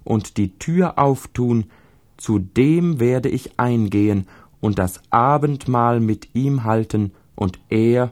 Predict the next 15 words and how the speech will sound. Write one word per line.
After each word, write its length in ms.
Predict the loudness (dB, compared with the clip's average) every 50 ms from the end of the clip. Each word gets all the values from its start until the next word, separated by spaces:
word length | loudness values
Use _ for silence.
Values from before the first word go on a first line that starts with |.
| -4 -4
mit 240 | -6 -4 -4 -2
mir. 340 | -2 0 0 0 0 -2 -4 -8 _ _ _ _ _ _ _ _ _ _ _ _ _ _ _ _ _ _ _ _ _ _ _ _ _ -4
Wer 320 | 0 4 4 4 4 4
überwindet, 760 | 2 2 2 2 2 2 2 2 2 4 4 2 2 0 -4 -10 -20 -20 -20 -8 -2
dem 340 | 2 2 4 4 4 4 2
will 140 | 2 2
ich 260 | 0 -2 -4 -6 -6 -4
geben, 540 | 0 0 2 2 2 2 2 0 0 -2 -4 -10 _ _
mit 320 | -2 0 0 0 -2 -2 -2
mir 440 | -2 0 0 0 0 0 0 0 -2
auf 160 | -2 -2 -2
meinem 360 | 0 0 2 0 0 -2 -4
Throne 480 | -8 -6 -2 0 2 2 2 2 0 -2
zu 200 | -2 -4 -4 -2
sitzen, 500 | -2 -2 -4 -4 -4 -2 0 0 0